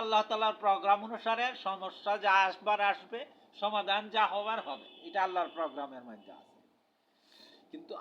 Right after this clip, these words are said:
আমাকে যদি বুঝতে হয় বিষয়টা, তাইলে এই মানব দেহের জিন চরিত্র তত্ত্ব বুঝতে হবে, জিনের সৃষ্টি তত্ত্ব,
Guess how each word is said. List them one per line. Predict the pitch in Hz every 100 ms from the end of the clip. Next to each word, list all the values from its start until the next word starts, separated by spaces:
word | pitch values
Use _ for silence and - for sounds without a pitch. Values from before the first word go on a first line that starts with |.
| 156
আমাকে | 190 220 262 240
যদি | 240 - -
বুঝতে | 240 - - 214
হয় | 220 285 311
বিষয়টা, | 254 208 - - - _ _ _ _ _ _
তাইলে | 185 220 247
এই | 240 202
মানব | 202 214 180
দেহের | 185 196 165
জিন | 196 233 220 233
চরিত্র | 220 180 190 160
তত্ত্ব | 165 - 117
বুঝতে | - _ -
হবে, | _ _ _ _ _ _ _ _ _ _ _ _ _ _ _ 120
জিনের | 151 196 226 226 214 226 262 - _ _ _ _ _ _ -
সৃষ্টি | 262 254 - 269 -
তত্ত্ব, | 214 -